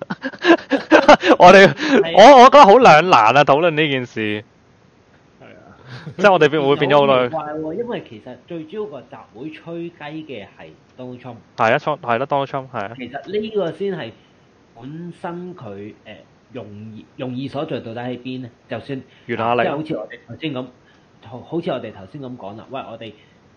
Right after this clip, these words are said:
Speaker 3: 推咗班人出嚟，留咗喺度咯喎。噉但係其實佢無論衝唔衝入去都好，個作用輿論壓力對，大家都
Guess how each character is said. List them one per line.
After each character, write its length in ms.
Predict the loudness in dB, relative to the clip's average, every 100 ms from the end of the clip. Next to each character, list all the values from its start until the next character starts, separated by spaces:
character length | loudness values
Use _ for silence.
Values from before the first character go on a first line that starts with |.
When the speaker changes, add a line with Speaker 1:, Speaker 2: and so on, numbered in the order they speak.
| _ _ _ _
Speaker 3:
推 120 | -14
咗 100 | -12 -12
班 180 | -12 -14
人 140 | -16
出 100 | -20
嚟， 120 | -20 -20 _ _
留 200 | -20 -18 -14
咗 60 | -14
喺 100 | -14
度 200 | -16 -18
咯 340 | -18 -20 -20 -18
喎。 60 | -16
噉 80 | -14
但 100 | -14 -16
係 20 | -18
其 120 | -20
實 160 | -18 -20 _ _ _
佢 100 | -12 -10
無 200 | -10 -12
論 180 | -14 -14
衝 220 | -12 -10
唔 40 |
衝 140 | -10 -12
入 120 | -12 -12
去 100 | -12
都 120 | -12
好， 140 | -12 -14 -16 -12
個 240 | -10 -10 -12
作 240 | -14 -14 -14 -20
用 140 | -18 -18
輿 220 | -18 -18
論 40 | -16
壓 140 | -16
力 120 | -16 -18 -10
對， 280 | -10 -10 -14 -20 -16
大 140 | -12
家 120 | -8
都 100 | -6